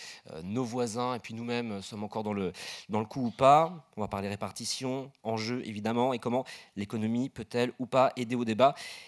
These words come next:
et concrètement apporter des, euh, solutions. Euh, Hillel Rapaport, on le rappelait, professeur à Paris un et à l'École, euh, d'économie de Paris.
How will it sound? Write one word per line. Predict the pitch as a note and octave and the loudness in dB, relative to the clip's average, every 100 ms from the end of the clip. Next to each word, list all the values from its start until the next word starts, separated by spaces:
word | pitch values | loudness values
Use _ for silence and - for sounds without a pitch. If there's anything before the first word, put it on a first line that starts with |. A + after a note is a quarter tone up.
| - _ | -20 _
et | B2 | -14
concrètement | B2+ A#2+ A#2 C#3 C#3+ - | -12 -10 -8 -4 -4 -4
apporter | A2+ A#2+ - C#3+ D3+ D3 - | -2 -4 -4 -4 -4 -4 -10
des, | G#2 C#3 D3+ - | -4 -2 -2 -4
euh, | A2+ G#2+ | -6 -4
solutions. | G2+ - F#3+ D#3+ - A#2+ F#2+ - - C3+ | 0 2 2 0 -2 0 -2 -4 -6 0
Euh, | C3+ C3+ C3+ C#3 C3+ C3+ C3+ C3 C3 - _ - | 2 2 2 0 -2 -2 -4 -4 -6 -10 _ -4
Hillel | E3 F3+ F3+ | 2 2 2
Rapaport, | - D#3+ F3+ - C#3+ A#2+ - _ _ _ | 0 4 4 6 4 4 2 _ _ _
on | A#2+ | 0
le | |
rappelait, | C3 - A#2 A2 | 0 0 -2 -4
professeur | - A2+ A2+ - A2 | -8 -8 -6 -4 -4
à | |
Paris | A2 G#2+ A2+ | 0 0 0
un | A#2 A#2 - - - | -2 -4 -10 -12 -8
et | |
à | F#2+ | -6
l'École, | G#2 - A#2+ - | -4 -2 -2 -2
euh, | F#2+ F#2+ | -6 -6
d'économie | A2 A2 A2+ A#2 A#2+ - - F2+ | -6 -6 -4 -2 -2 -6 -14 -10
de | G#2 | -10
Paris. | - C#3 C3+ D#3 F#3 | 4 6 6 2 0